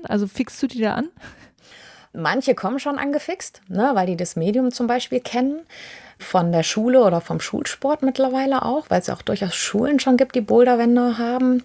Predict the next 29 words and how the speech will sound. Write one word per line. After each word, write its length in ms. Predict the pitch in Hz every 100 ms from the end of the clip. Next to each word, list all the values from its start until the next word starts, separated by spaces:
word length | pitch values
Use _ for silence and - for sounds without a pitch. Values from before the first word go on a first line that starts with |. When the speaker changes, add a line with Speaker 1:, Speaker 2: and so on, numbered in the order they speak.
| _
Speaker 2:
zumindest 420 | - 170 160 160 -
hier 100 | 160
in 120 | 147
Hannover. 480 | 147 143 190 285 311 - - - - - - _ -
Andere 640 | 180 226 247 254 254 254 254
sind 200 | 208 220
dann 160 | 214
tatsächlich 600 | 208 214 247 240 226 226
so 160 | - 240
angefixt 680 | - 226 277 - 302 320 -
oder 200 | 196 196
auch 80 | 185
die 240 | - -
Eltern, 560 | 175 214 285 262 262 247
die 100 | 220
sagen, 380 | 196 196 202 185 _ _
„Boah, 100 | - - -
das 160 | 170
ist 160 | - -
total 340 | - - 214 208 - -
cool, 280 | 233 240 262 - - -
wir 140 | - 180
würden 200 | 226 220
das 140 | 202
auch 120 | -
gerne 200 | - 202
als 160 | 196 -
Familie 420 | 196 196 262 202
machen“, 380 | 156 160 220 262